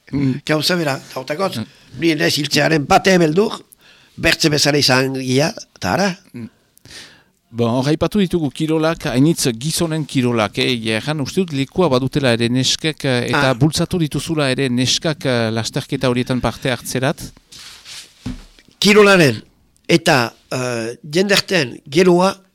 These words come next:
Speaker 2: emezta-, emaztetarik pasten da. Ez da, ez da bate dudatu behar. Eta badut kinka pixka bat, jakin dut, jakin dut,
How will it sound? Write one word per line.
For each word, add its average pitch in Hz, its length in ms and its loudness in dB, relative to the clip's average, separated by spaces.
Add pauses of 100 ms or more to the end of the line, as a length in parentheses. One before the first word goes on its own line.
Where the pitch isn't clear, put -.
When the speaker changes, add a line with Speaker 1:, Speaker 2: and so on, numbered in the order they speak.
Speaker 2:
emezta-, 175 420 2
emaztetarik 165 640 2
pasten 123 280 -4
da. 95 100 -6 (1200)
Ez 160 220 2
da, 185 260 2 (600)
ez 143 200 -2
da 170 100 -2
bate 147 380 2
dudatu 156 340 2
behar. 101 200 -4 (1800)
Eta 135 360 0
badut 190 480 4 (140)
kinka 202 440 0
pixka - 320 0
bat, 196 340 -2 (280)
jakin 160 360 0
dut, 196 380 0 (300)
jakin 139 360 -4
dut, 190 340 -2